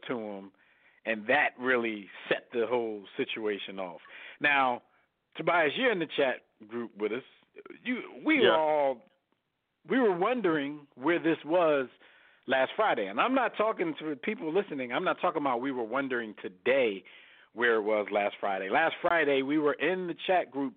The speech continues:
Speaker 1: talking about, okay, when is Myles Garrett gonna tell these people that, you know, he called him the N-word or something? 'Cause that's our go-to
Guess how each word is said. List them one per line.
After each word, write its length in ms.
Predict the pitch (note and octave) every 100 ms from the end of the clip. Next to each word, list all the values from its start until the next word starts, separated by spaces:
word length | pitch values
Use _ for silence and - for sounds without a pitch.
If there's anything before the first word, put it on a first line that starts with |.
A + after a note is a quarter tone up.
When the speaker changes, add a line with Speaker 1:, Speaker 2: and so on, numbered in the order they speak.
| -
Speaker 1:
talking 560 | - B3+ A#3+ A#2+ G#2+ G#2+ - - -
about, 460 | - A#2+ C3 B2 A#2 - C3+
okay, 340 | E3 D3 C#3
when 240 | C3+ C#3+ D#3
is 200 | D3+ C3
Myles 320 | D3 D3 C3
Garrett 320 | D3 D#3 D3
gonna 180 | C#3 C#3
tell 200 | D3+ D3+
these 160 | D3 C#3+
people 320 | - D#3 D#3
that, 240 | C#3 C3+ B2+ - -
you 120 | D3
know, 160 | C#3 C3
he 100 | C3+
called 300 | C3+ C3+ C3+
him 140 | C3
the 60 | C3
N-word 440 | D#3+ G3 D3 G#2 F2+
or 40 | -
something? 320 | F2 - - - - -
'Cause 100 | C3+
that's 220 | B2 B2 B2+
our 140 | A#2+
go-to 420 | A#2 F#3+ A3 -